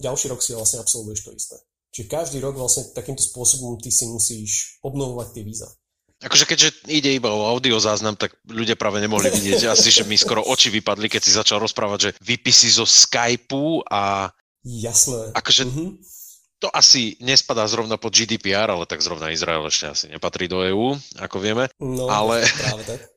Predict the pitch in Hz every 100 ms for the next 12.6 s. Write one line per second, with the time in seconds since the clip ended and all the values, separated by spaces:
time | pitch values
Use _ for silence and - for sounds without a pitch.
0 | _ _ 101 - 107 104 - 98 87 90
1 | 123 160 123 - 101 - 110 107 104 107
2 | - 107 101 98 101 123 101 - - -
3 | 101 - 104 95 95 62 50 95 104 98
4 | 92 98 107 - - - 123 160 151 147
5 | 151 156 139 131 135 - 120 110 123 -
6 | 123 - - 117 123 123 143 127 123 -
7 | 113 107 101 92 98 113 - - 107 101
8 | 110 104 - 120 107 104 - 104 101 -
9 | - - - - 98 - 92 90 87 -
10 | 82 - - - 87 - 104 98 87 98
11 | 104 101 95 82 95 95 92 95 - 95
12 | 95 92 101 95 92 -